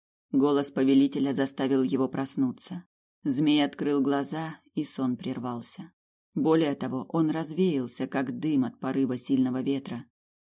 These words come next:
Порванный в клочья, разлетелся во все стороны и растаял,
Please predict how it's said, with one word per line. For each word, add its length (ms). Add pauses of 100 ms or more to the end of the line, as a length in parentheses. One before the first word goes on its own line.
(180)
Порванный 460
в 100
клочья, 600
разлетелся 760
во 120
все 220
стороны 540
и 240
растаял, 720